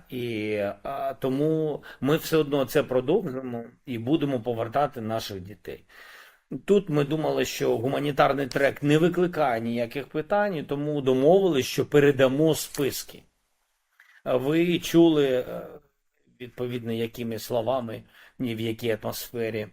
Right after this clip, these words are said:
е, сприймалась наша пропозиція з боку ру-, руських. Тим не менш, ми передали цих діточок, чотириста діточок, ми передали. Ми сподіваємося, що вони знайдуть собі можливості, сили,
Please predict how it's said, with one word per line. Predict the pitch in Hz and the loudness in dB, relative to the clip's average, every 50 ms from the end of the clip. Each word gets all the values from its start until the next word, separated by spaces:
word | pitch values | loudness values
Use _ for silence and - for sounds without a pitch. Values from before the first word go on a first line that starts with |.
| _ _ _ _ _ - | _ _ _ _ _ -12
е, | - 127 123 117 | -8 -8 -6 -8
сприймалась | - - - 127 123 123 120 110 107 104 104 107 98 - - | -6 -4 -2 -2 -2 -2 -2 -4 -4 -4 -4 -6 -8 -8 -8
наша | 110 101 - - 107 | -8 -6 -6 -6 -8
пропозиція | 110 110 107 107 110 107 107 107 104 95 - - 110 107 107 104 101 | -6 -8 -8 -6 -6 -6 -6 -8 -10 -12 -12 -10 -8 -8 -8 -8 -8
з | |
боку | 104 107 113 117 113 - 123 127 | -8 -4 -2 -2 -2 -2 -4 -4
ру-, | 135 147 - - 143 156 | -4 -6 -4 -4 -2 0
руських. | 196 240 - - - 180 147 - | 0 -2 -2 -6 -8 -8 -8 -6
Тим | - 175 170 160 | -6 -4 -4 -2
не | 165 175 | -2 -4
менш, | 180 196 202 180 - - | -4 -4 -6 -6 -8 -4
ми | 156 160 | -4 -4
передали | 160 - 156 151 147 151 156 160 180 208 220 214 _ _ _ _ _ _ _ _ | -2 -2 -4 -2 -2 -2 -2 0 -2 -4 -4 -6 _ _ _ _ _ _ _ _
цих | - - 131 120 | -4 -4 -4 -2
діточок, | 110 120 117 - 127 117 - - 123 104 95 90 | -4 -6 -6 -6 -6 -6 -6 -6 -8 -8 -8 -10
чотириста | - - - - 123 117 110 - - 117 | -16 -10 -6 -4 -4 -4 -6 -8 -12 -14
діточок, | 110 110 110 - 113 101 - - 117 117 | -14 -14 -14 -14 -14 -14 -14 -16 -14 -8
ми | 147 170 175 | -4 -4 0
передали. | 175 165 156 147 143 135 131 143 143 156 185 208 180 - _ _ - - - - _ | 2 4 4 4 4 2 0 0 0 0 -2 -4 -6 -10 _ _ -20 -20 -20 -10 _
Ми | - 127 | -4 -4
сподіваємося, | - - 147 139 131 127 135 156 170 170 156 127 - | -2 -2 -2 -2 0 0 2 2 2 2 0 -2 -4
що | - 139 127 | -4 -4 -2
вони | 127 143 147 160 156 131 | -2 -2 -2 -2 -2 -2
знайдуть | 117 117 127 131 117 117 113 113 | -2 -2 -2 -2 -4 -6 -8 -8
собі | - - 110 104 107 101 101 92 _ _ _ _ _ _ _ _ _ | -10 -10 -10 -8 -8 -8 -10 -10 _ _ _ _ _ _ _ _ _
можливості, | - 120 117 110 107 110 135 165 170 160 135 - - - - 110 110 101 90 92 _ | -8 -4 -4 -4 -2 -2 -4 -4 -4 -4 -6 -8 -10 -14 -14 -14 -14 -14 -14 -18 _
сили, | _ - - - 139 156 165 151 127 120 120 | _ -12 -6 -4 -2 -2 -2 -2 -4 -6 -10